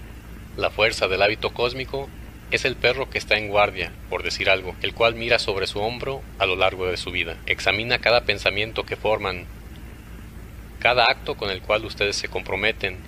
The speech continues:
y aplica con vigor sobre ustedes las penalizaciones o las recompensas que hay en esos dos sobres sellados que les describí en una de mis visitas previas. Cuando ustedes comprenden el principio de la fuerza del hábito cósmico,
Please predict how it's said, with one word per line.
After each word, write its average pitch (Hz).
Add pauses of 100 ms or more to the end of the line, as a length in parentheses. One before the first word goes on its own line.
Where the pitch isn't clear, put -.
(480)
y 107
aplica 117
con 101
vigor 107 (140)
sobre 95
ustedes 110 (120)
las 101
penalizaciones 95 (200)
o 101
las 90
recompensas 117
que 123
hay 143
en 107
esos 110
dos 104
sobres 107
sellados 113
que -
les 92
describí 95
en 101
una 101
de 92
mis 85
visitas 87
previas. 80
Cuando 110
ustedes 156
comprenden 104
el 90
principio 90
de 85
la 82
fuerza 90
del 82
hábito 90
cósmico, 107